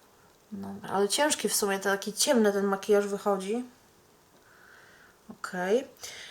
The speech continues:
I jeszcze na połączenie tego brązu z tym cieniem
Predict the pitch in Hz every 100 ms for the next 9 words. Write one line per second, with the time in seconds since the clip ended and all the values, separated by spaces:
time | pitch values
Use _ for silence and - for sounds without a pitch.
0 | - 220 233 294 381 - - 240 240 240
1 | 247 247 240 240 339 370 339 254 233 208
2 | 247 262 262 240 196 196 196 - - 262
3 | 254 240 - 247 226 202 202 220 311